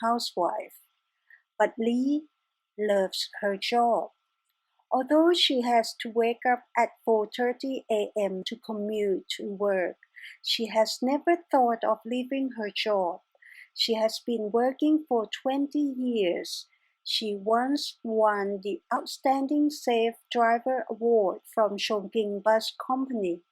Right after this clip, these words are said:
Her number six oh eight bus is very popular.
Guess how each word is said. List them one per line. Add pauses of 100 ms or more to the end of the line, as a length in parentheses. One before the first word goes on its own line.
(880)
Her
number
six
oh
eight (200)
bus (340)
is (120)
very (120)
popular.